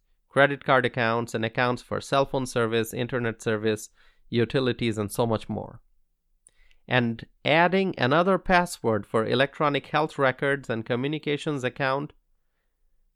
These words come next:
just adds to the burden, as some may feel. Even for those who are comfortable with using computers, learning a new system, especially when it pertains to sensitive personal information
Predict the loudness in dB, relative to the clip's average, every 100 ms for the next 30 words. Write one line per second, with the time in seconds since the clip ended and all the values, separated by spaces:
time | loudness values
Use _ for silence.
0 | _ 0 2 2 -2 -2 2 2 0 -8
1 | -6 -4 -2 -2 -2 -4 -10 -14 -18 -8
2 | -6 -4 -4 -4 -6 -8 -10 -14 -14 -20
3 | _ _ _ _ _ _ _ -6 -2 0
4 | 0 2 2 4 4 4 0 0 0 2
5 | 0 0 -4 -2 -2 -2 -2 -2 0 -2
6 | 0 -2 0 -4 -4 -8 -12 -20 _ _
7 | _ _ _ _ _ 0 4 6 4 2
8 | 2 0 0 0 0 -2 -2 -6 -12 -14
9 | _ _ _ _ _ -14 -6 -6 2 2
10 | 4 2 2 2 0 -2 0 0 0 -2
11 | -2 -6 -2 0 0 0 -2 -2 0 0
12 | 0 -2 0 -2 -4 -2 0 -2 -2 -4
13 | -6